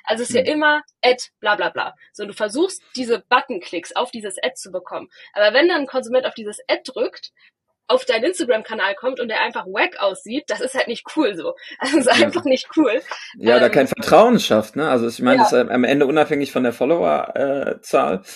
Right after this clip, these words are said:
Speaker 2: Aber ich finde halt auch immer, es ist halt die Visitenkarte. Und wenn ich jetzt gerade, also du hast ja eben die hochpreisige Ledertasche, äh, genannt. Natürlich haben die, äh, ein, ein, ein Marken-, äh, eine Markenbekanntheit und eine Wertigkeit über Jahrhunderte aufgebaut.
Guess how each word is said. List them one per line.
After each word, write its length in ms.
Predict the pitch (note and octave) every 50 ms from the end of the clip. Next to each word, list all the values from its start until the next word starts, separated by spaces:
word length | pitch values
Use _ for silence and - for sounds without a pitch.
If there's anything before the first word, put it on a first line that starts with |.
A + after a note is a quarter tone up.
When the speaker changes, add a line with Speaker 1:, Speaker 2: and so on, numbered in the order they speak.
| - _ _ _
Speaker 2:
Aber 180 | - A#2+ A#2 A#2
ich 100 | C3 -
finde 200 | D#3 C#3 C#3+ D3
halt 200 | B2 B2 - -
auch 120 | B2+ -
immer, 180 | - C3+ D3+ C#3
es 100 | C3+ C3
ist 140 | B2+ -
halt 180 | C3+ A#2+ A2+ -
die 120 | A#2+ A2
Visitenkarte. 640 | A2+ B2 A#2 B2+ C3+ - A#2 A2 - A2 A2 G#2+ A2+
Und 120 | A2 G#2+ A2
wenn 100 | A2+ A#2+
ich 80 | A#2
jetzt 220 | - B2 A2+ - -
gerade, 400 | - A#2+ A#2+ B2 B2 A2+ A2+ - _ _ _ _ _ _ -
also 360 | - A#2 G#2+ G#2 F#2+ - _ _
du 120 | - A#2
hast 140 | A#2+ B2+ -
ja 80 | C3+ A#2+
eben 260 | - B2 A#2 A#2+ A2+
die 280 | A#2+ A#2 A#2 A#2 A2 - _ _ _ _ _ _ _ _ -
hochpreisige 600 | C#3+ D#3 - _ - - B2 B2 A#2+ B2 A2+ A#2
Ledertasche, 760 | A2+ A#2 C3 C3 C3+ B2+ - B2+ A#2 A2+ - A#2 A#2 A#2+ - _ _ _ _ _ _ -
äh, 160 | - A2+ A2 G2+
genannt. 320 | A2 G#2+ A#2 C#3 E3 A2+
Natürlich 400 | B2 A2 - C3 C3+ C3+ C3 -
haben 140 | B2+ C3 B2+
die, 200 | B2 B2 A#2+ A2+
äh, 280 | - - A#2 A#2 A2+ G#2+ -
ein, 380 | - G#2 A#2 A2+ A2 G#2 - -
ein, 360 | - - G#2 G#2+ G2+ F#2+ F#2+ -
ein 180 | - G#2 G#2
Marken-, 640 | G#2+ G#2+ A2+ C3 - - - - A#2+ A#2+ A2+ G#2+ - - -
äh, 60 | - - -
eine 160 | - A2+ A2
Markenbekanntheit 680 | A2 A2+ B2+ - B2+ A#2 - - A#2+ A#2 A#2+ A2+ G#2+
und 120 | G#2+ A2 G2+
eine 200 | G2 A2 G#2+ A2
Wertigkeit 480 | A2+ A#2 A#2 - - - A#2+ A2 A2
über 180 | G#2 G#2 A2+ G#2+ - - _ G#2+ - _
Jahrhunderte 600 | - A2 G#2+ G#2+ B2 B2+ D#3+ D3+ C3+ - C3+ C3
aufgebaut. 560 | D3 D#3 - - D#3 D3 D3+ D3+ E3 G#3 -